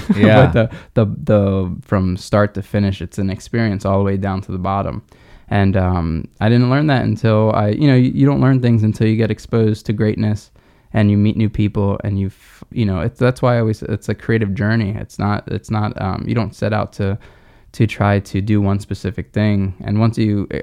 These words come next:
Speaker 1: once I accepted the fact that I'm an artist and this is a journey and it's almost,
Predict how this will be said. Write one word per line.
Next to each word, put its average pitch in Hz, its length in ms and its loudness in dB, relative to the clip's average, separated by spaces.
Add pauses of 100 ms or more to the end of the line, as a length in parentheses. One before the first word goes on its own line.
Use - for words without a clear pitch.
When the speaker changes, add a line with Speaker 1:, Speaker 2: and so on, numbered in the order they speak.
Speaker 1:
once 120 280 2
I 110 140 4
accepted 104 540 -2
the 92 100 -2
fact 98 320 -4
that - 200 -4 (160)
I'm 104 160 2
an 104 80 2
artist 101 380 0
and 98 140 0
this 101 100 -2
is 104 80 -6
a 92 80 -2
journey 104 460 -2 (300)
and 98 160 -2
it's - 140 -6
almost, 101 280 -2